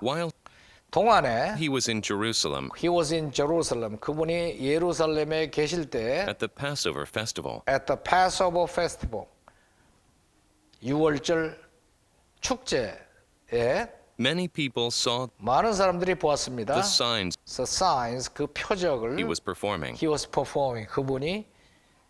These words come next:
Speaker 2: 행하시고 계시던
Speaker 1: and believed
Speaker 2: and believed
Speaker 1: in his name.
Speaker 2: 그분의 이름을 믿었습니다. 자, 통역해 볼까요? 자,
Speaker 1: Now,
Speaker 2: 동안에
Speaker 1: while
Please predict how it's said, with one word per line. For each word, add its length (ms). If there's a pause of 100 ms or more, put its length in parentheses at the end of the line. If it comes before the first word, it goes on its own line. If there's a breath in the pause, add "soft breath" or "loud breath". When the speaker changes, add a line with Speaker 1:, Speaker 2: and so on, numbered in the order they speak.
(440)
Speaker 2:
행하시고 640
계시던 440 (300)
Speaker 1:
and 160
believed 640
Speaker 2:
and 220
believed 460
Speaker 1:
in 100
his 180
name. 300 (120)
Speaker 2:
그분의 420
이름을 420
믿었습니다. 840 (640 soft breath)
자, 220
통역해 380
볼까요? 300
자, 680 (500)
Speaker 1:
Now, 260 (1600 soft breath)
Speaker 2:
동안에 640 (280)
Speaker 1:
while 280